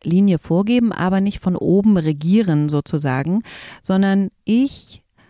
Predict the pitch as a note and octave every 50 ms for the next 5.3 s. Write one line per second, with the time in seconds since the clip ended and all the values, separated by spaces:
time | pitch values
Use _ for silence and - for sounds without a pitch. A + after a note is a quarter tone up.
0 | _ _ _ - F3+ F3+ F3+ F3+ F3+ F3+ F#3 F#3 F3+ F3+ F#3+ A3 A#3+ A#3+ - -
1 | - A#3 A3+ A#3 A#3 A3+ A3+ A3 G#3+ - - F3+ G3 G3+ - - - F#3 F3+ -
2 | - - - F3 - - - - - - - F3 F#3 G3+ G#3 - - - - -
3 | - D#3 D#3 E3 F#3+ A3 A#3+ - - - G3+ G#3 G#3 G#3+ G#3+ G3+ G3 F#3 F#3 F#3
4 | - - - - - E3+ F3+ F3+ F3 F3 E3+ F3+ - - - G3+ - G3+ G#3 -
5 | G3+ G3 G3 G3+ G3+ G#3+